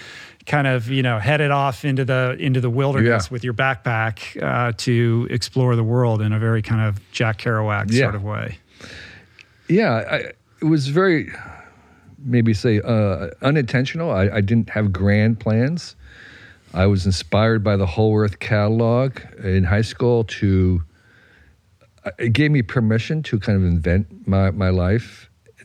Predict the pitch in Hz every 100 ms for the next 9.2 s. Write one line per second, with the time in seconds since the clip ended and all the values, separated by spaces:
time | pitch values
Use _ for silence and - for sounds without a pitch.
0 | - 95 85 92 90 90 95 95 90 120
1 | - _ _ - - - - - 82 87
2 | 85 92 92 82 - - 101 101 110 92
3 | - 87 98 90 - _ - - _ -
4 | 90 117 107 107 107 101 95 107 95 98
5 | 95 92 90 - - 98 92 95 104 101
6 | 104 85 85 95 101 78 - 87 101 98
7 | 98 95 92 78 67 - - 95 90 80
8 | - 92 95 92 87 - 87 - - 92
9 | 80 76